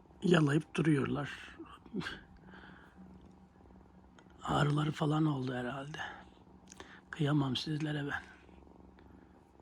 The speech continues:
Çok üzüldük tabii. Ama sağlıkları için gerekli tabii.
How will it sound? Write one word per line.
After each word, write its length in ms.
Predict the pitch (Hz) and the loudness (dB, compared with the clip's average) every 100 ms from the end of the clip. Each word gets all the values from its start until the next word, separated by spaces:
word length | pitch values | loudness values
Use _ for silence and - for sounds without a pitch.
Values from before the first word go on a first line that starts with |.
| - | -16
Çok 240 | - - 180 | -12 0 4
üzüldük 400 | 151 131 131 - | 4 4 -2 -4
tabii. 280 | 139 170 - - - - - - - - - - - - - - - | 0 0 0 -10 -20 -20 -20 -20 -20 -20 -20 -20 -20 -20 -20 -20 -20
Ama 360 | - - 165 160 - - | -12 0 0 0 -8 -14
sağlıkları 680 | - - 139 131 - 143 143 | -10 -2 0 0 -2 -2 -2
için 260 | 135 - 170 | -2 0 0
gerekli 420 | 160 156 - 151 | 2 0 0 -2
tabii. 260 | 156 127 | -2 -4